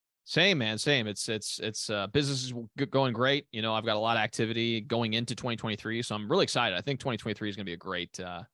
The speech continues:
great year, uh, for, uh, the business community as a whole, even though there's a lot of sentiment right now in the economy saying, "Oh, what's gonna happen in twenty twenty-three?" I really think that,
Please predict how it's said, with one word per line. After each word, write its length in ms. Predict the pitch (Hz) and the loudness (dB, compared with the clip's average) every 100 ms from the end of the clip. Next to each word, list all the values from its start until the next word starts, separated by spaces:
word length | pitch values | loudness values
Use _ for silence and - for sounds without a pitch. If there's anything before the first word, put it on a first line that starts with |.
| _ _ | _ _
great 180 | 117 101 | -6 -4
year, 360 | 107 98 98 - | -4 -4 -6 -8
uh, 280 | 101 95 98 | -8 -6 -8
for, 500 | - 107 107 95 95 - _ _ _ | -8 -6 -2 -4 -6 -10 _ _ _
uh, 140 | 104 98 95 | -2 -2 -4
the 80 | - | 0
business 280 | 113 135 113 | 2 2 0
community 280 | 135 120 110 | -2 0 -2
as 80 | 95 | -2
a 60 | |
whole, 260 | 110 107 104 | -2 0 0
even 140 | 123 | 2
though 100 | 120 | 2
there's 160 | 113 107 | 2 0
a 40 | |
lot 180 | 104 104 | 0 -2
of 80 | - | -2
sentiment 460 | - 107 104 104 | -4 -6 -4 -4
right 180 | 87 92 | -4 -4
now 200 | 98 98 | -4 -4
in 60 | 98 | -4
the 80 | 107 | -6
economy 460 | 110 104 101 95 95 | -4 -4 -4 -6 -8
saying, 340 | - 101 98 | -6 -6 -2
"Oh, 160 | 127 117 | -2 0
what's 180 | 120 | 0
gonna 140 | - 107 | -2 0
happen 260 | 110 110 | -2 0
in 60 | 104 | -4
twenty 200 | - 107 | -4 -6
twenty-three?" 400 | 104 101 - 107 | -4 -4 -2 -2
I 60 | 104 | 0
really 260 | 117 110 | 0 -2
think 280 | 95 104 101 | -2 -4 -4
that, 200 | 98 92 | -6 -6